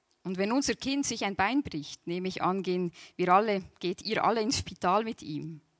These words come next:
Und vielleicht lassen wir uns auch mal ein Vitaminpräparat verschreiben, obwohl wir ja einfach für genug Vitamin beten könnten.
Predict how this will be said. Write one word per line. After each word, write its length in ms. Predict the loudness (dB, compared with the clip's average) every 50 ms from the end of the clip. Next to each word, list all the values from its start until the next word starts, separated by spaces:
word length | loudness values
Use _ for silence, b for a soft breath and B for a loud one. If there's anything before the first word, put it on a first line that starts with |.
| _ _ _ B B B B B B B B B
Und 140 | -8 -8
vielleicht 380 | -6 -2 0 0 0 0 -2 0
lassen 320 | 2 2 2 2 0 -2 -2
wir 80 | -2
uns 160 | -2 0 2 4
auch 160 | 4 4 4
mal 180 | 2 0 0
ein 220 | 0 0 0 0 -2
Vitaminpräparat 1160 | -4 -4 -2 0 0 2 2 0 0 0 0 2 2 2 2 0 0 0 2 2 2 0 0
verschreiben, 580 | -4 -4 -2 0 0 0 0 0 -2 -6 -10 -14 -16 b b b b b b b b b
obwohl 320 | b -2 2 4 4 4
wir 80 | 4 2
ja 140 | 2 2
einfach 360 | 2 2 -2 -2 -2 -2 -2 -2
für 120 | -4 -10
genug 400 | -8 -6 -6 -4 -4 -6 -6 -6
Vitamin 500 | -8 -8 -8 -6 -6 -6 -4 -6 -6 -4
beten 380 | -4 -4 -4 -4 -2 -4 -4 -2
könnten. 420 | 0 -2 -2 -2 -6 -10 -16 -16